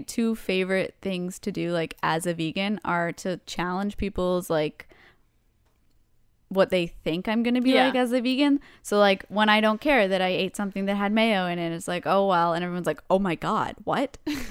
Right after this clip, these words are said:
Speaker 1: When was the last time you had mayo?" I was like,
Speaker 2: Like,
Speaker 1: "No.
Speaker 2: are you gonna be okay?
Speaker 1: Guys, it's fine. Veganism is not about being perfect. It's
Speaker 2: Do
Speaker 1: about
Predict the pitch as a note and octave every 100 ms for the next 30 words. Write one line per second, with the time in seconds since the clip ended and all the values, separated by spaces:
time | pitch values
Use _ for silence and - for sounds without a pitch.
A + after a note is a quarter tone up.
0 | A#3+ A3+ G#3 A3+ G#3+ G#3+ - G3+ G3+ G3+
1 | F#3 F#3+ G#3 C#4+ F#3+ F#3 - G#3 - B3+
2 | C#4+ A#3+ D4 C4 E4+ D#4+ E4+ D4+ C#4+ F#3+
3 | G3 D4 A3 G#3 G3 G3 - F#3+ - A#3
4 | G#3+ G#3 G3 G3+ G3+ G3+ G3+ G3 G3 G3
5 | G#3 - G#3 G3+ F#3+ G3+ G3+ G3+ F#3+ F3+
6 | F#3 F3 - - F#3 F3+ F3+ E3+